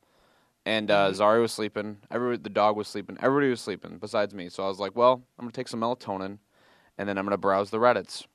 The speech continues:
Speaker 2: Mm-hmm.
Speaker 1: So I didn't have a glass of water, so I just kind of, like, tried to, you
Speaker 2: Like,
Speaker 1: know,
Speaker 2: dry swallow
Speaker 1: dry
Speaker 2: it?
Speaker 1: swallow it. But I could, I could just feel it.
Speaker 2: Oh,
Speaker 1: It,
Speaker 2: it's just, like, it's sitting
Speaker 1: it
Speaker 2: there
Speaker 1: just
Speaker 2: in
Speaker 1: sit
Speaker 2: your
Speaker 1: in
Speaker 2: throat?
Speaker 1: there. And I was like,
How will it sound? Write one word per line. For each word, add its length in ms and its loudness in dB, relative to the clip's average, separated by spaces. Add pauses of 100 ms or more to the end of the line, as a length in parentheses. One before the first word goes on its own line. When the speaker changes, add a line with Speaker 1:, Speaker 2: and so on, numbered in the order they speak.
(300)
Speaker 2:
Mm-hmm. 160 -14
Speaker 1:
So 360 2 (1040)
I 40 -8
didn't 80 -4
have 100 -2
a 60 -6
glass 260 4
of 80 -8
water, 420 6
so 140 -4
I 80 2
just 180 -8
kind 140 -8
of, 120 -10
like, 140 -4
tried 260 -2
to, 60 -2
you 60 -2
Speaker 2:
Like, 120 -2
Speaker 1:
know, 40 -8
Speaker 2:
dry 240 0
swallow 400 -4
Speaker 1:
dry 200 6
Speaker 2:
it? 60 0
Speaker 1:
swallow 440 2
it. 180 0 (460)
But 100 6
I 80 8
could, 200 -2
I 100 0
could 120 -6
just 220 -8
feel 400 0
it. 140 -2 (420)
Speaker 2:
Oh, 140 4
Speaker 1:
It, 60 2
Speaker 2:
it's 60 -8
just, 140 -10
like, 160 -8
it's 160 -12
sitting 240 -2
Speaker 1:
it 40 -2
Speaker 2:
there 100 2
Speaker 1:
just 100 0
Speaker 2:
in 60 -2
Speaker 1:
sit 120 10
Speaker 2:
your 100 10
Speaker 1:
in 40 4
Speaker 2:
throat? 80 4
Speaker 1:
there. 180 0 (720)
And 80 -4
I 60 4
was 120 0
like, 340 2